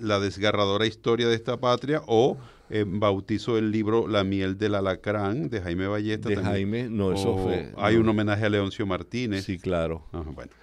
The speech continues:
Speaker 2: Pero bueno, de todas formas, aquí hay unas cátedras que yo recuerdo, una que hicimos que se llamaba El aquelarre cultural.
Speaker 1: Ah, sí, aquí está, aquí
Speaker 2: Está
Speaker 1: está.
Speaker 2: el aquelarre, y hay una que la hicieron unas señoras, amigas, señoras de, de, de, de casa,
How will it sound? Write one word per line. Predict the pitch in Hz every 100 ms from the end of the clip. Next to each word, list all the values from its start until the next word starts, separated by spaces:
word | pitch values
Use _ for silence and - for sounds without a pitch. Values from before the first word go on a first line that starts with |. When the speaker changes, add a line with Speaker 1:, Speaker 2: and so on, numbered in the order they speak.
| - -
Speaker 2:
Pero | 139 147
bueno, | 147 113
de | 110
todas | 95 175 190
formas, | 147 123 113 131 139 113
aquí | 101 - 143 165
hay | 170 120
unas | 117 131
cátedras | - 120 104 117 95
que | 104
yo | 92
recuerdo, | 120 113 110 104
una | 107 120
que | 123
hicimos | - 104 98 120
que | 120
se | 101
llamaba | 92 87 92 104 - - -
El | 107 101
aquelarre | 92 101 87 98 110 110 107
cultural. | - 107 90 - 87 85 104 107 107
Speaker 1:
Ah, |
sí, | 76 98
aquí | 95 92
está, | - - 76 71 -
aquí | -
Speaker 2:
Está | 80 - 92
Speaker 1:
está. |
Speaker 2:
el | 110 107
aquelarre, | 113 120 139
y | 147 123
hay | 147 202
una | 185 185
que | 180 139 143 143 - - -
la | 123
hicieron | 120 - 165 175 185 180
unas | 131 151 160
señoras, | - 139 110 101 98 107 - -
amigas, | 101 110 120 92 - -
señoras | - 78 80 90 110 98
de, | 90 71 64 _ - _ -
de, | 82 92 80 76
de, | 78 73
de | 85 87 73
casa, | 165 87 - 131 135